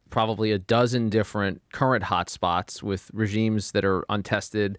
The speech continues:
uh, some of them Middle East, some of them beyond. I mean, obviously, it could have implications to other regimes that are looking to build, uh, nuclear arsenals. There's the hope there that this can change some of the,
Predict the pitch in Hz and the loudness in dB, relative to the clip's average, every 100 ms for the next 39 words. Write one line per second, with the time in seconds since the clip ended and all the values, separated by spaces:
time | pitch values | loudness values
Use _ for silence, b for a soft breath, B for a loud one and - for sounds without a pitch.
0 | B B - 95 - 135 127 123 120 123 | B B -4 -2 2 2 2 2 2 2
1 | 123 - 117 113 101 98 90 98 143 62 | -2 0 0 2 0 0 2 0 -2 -2
2 | 101 101 117 - 101 - 98 101 98 101 | 0 2 0 0 -2 0 0 0 -2 -2
3 | 95 98 90 95 98 95 95 104 95 90 | -2 0 0 0 0 -2 -2 -2 -2 -2
4 | 90 104 110 101 90 101 92 95 B B | -2 -2 -4 -6 -2 0 0 -4 B B
5 | B B 98 92 80 117 110 107 110 98 | B B -2 0 -4 -4 -2 0 2 2
6 | 98 - 101 - 123 151 127 107 120 - | 0 0 -2 0 -2 2 2 2 0 2
7 | 143 135 - 123 117 107 104 - 113 104 | 2 2 2 4 4 0 -4 -4 -2 -2
8 | - 113 113 117 - 110 98 104 | -2 0 2 0 0 0 2 2